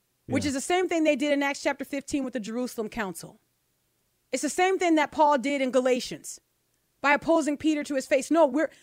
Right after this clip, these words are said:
Speaker 1: we're not splitting the church over
Speaker 2: Hmm.
Speaker 1: culture
Speaker 2: Right.
Speaker 1: and over ethnicity.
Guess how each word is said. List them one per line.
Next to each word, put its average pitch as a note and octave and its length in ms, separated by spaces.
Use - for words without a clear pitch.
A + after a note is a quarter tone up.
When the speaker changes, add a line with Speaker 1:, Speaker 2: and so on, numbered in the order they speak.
Speaker 1:
we're D#4 160
not D#4+ 340
splitting F4 520
the D4 80
church - 560
over D#4 220
Speaker 2:
Hmm. - 60
Speaker 1:
culture F4 540
Speaker 2:
Right. G#2 200
Speaker 1:
and C#4 120
over D#4+ 260
ethnicity. D4 720